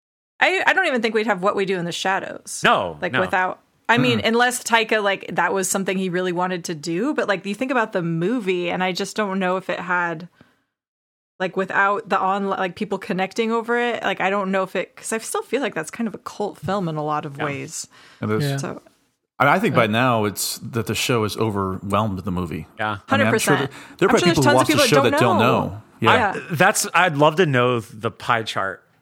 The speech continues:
Speaker 2: of what
Speaker 3: Mm-hmm.
Speaker 2: those that have come in because of the movie, those of the, the peop-, the folks that have loved the show that have never fucking seen it,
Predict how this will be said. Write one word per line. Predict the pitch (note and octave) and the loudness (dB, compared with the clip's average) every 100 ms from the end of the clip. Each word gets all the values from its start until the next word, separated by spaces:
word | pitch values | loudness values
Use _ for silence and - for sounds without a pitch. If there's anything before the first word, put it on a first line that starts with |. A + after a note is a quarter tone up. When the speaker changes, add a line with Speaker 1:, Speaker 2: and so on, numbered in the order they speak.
| - | -8
Speaker 2:
of | B2+ G#2+ G2+ - - | -6 -6 -10 -20 -14
what | A#2 C3+ - | -2 -2 0
Speaker 3:
Mm-hmm. | A#2 A2+ G2+ C3+ | -2 -2 -2 0
Speaker 2:
those | B2+ C#3 C3+ | 2 2 2
that | B2 | 0
have | G#2 - B2 | 0 -8 -6
come | C#3+ C3+ | -2 0
in | C3+ A#2+ | 0 0
because | A2+ C3 A2+ | 0 0 0
of | |
the | B2+ | -2
movie, | B2+ B2 | 0 0
those | A#2 A#2+ A2 | 2 0 0
of | A#2+ - A2 | -6 -10 -6
the, | A#2 A#2 G#2 | -2 -2 -2
the | G2 | -8
peop-, | B2 - | -10 -12
the | A2+ G#2+ | -16 -10
folks | G#2 A#2 - | -6 -4 -4
that | G#2 | -4
have | F#2+ | -2
loved | G#2+ G2+ | -2 -2
the | G2+ | -8
show | - A2 | -4 -4
that | G#2+ G#2 | -4 -6
have | G2+ G#2 | -8 -4
never | A2+ A2 A#2+ | -2 0 -2
fucking | B2 A#2+ A#2+ G#2+ | -2 -4 -4 -6
seen | - A2 | -4 -4
it, | A2+ | -4